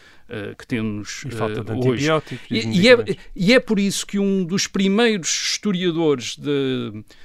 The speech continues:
Speaker 1: da infância, que é um historiador francês que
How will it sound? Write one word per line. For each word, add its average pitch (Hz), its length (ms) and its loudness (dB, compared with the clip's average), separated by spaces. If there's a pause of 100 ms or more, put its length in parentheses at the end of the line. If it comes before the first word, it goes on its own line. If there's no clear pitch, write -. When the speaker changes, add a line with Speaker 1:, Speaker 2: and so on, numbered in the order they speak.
(160)
Speaker 1:
da 156 120 6
infância, 139 640 2
que - 140 -10
é 131 40 -2
um 120 80 -2
historiador 139 420 0
francês 139 680 -2
que 107 380 -16